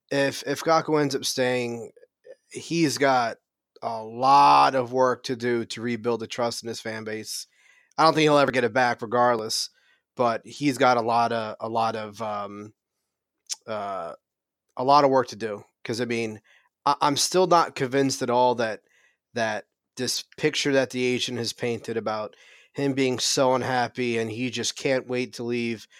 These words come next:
I don't, I still don't buy that. That being said, it, it's, he's still his agent, and he's still allowing his agent to go on, on, on T V and, and being, you know, and being interviewed and saying absolutely just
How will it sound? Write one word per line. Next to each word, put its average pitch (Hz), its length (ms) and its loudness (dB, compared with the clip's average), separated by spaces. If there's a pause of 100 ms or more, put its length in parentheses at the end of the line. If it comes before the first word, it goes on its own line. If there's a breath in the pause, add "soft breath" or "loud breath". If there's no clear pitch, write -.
(220 soft breath)
I 147 60 2
don't, 135 240 2
I 147 100 0
still 139 220 0
don't 113 160 -2
buy 92 200 -6
that. 90 220 -12 (480)
That 185 180 2
being 175 200 4
said, 143 380 4 (540)
it, 165 280 -4
it's, 170 180 -4
he's 165 200 -4
still 175 260 2
his 147 160 2
agent, 135 420 0 (600)
and 131 280 0
he's 147 280 -4
still 160 280 2
allowing 139 600 4
his 127 200 -2
agent 131 420 0
to 135 100 -8
go 135 320 4
on, 127 260 2 (160)
on, 123 320 -2
on 117 240 -4
T 123 240 -8
V 151 300 0
and, 120 180 -4
and 113 160 -8
being, 123 260 -4 (140)
you 123 140 -6
know, 107 200 -8
and 107 100 -14
being 127 180 -4
interviewed 120 560 0 (520 loud breath)
and 135 200 -2
saying 147 500 2
absolutely 135 920 -2 (360)
just - 440 0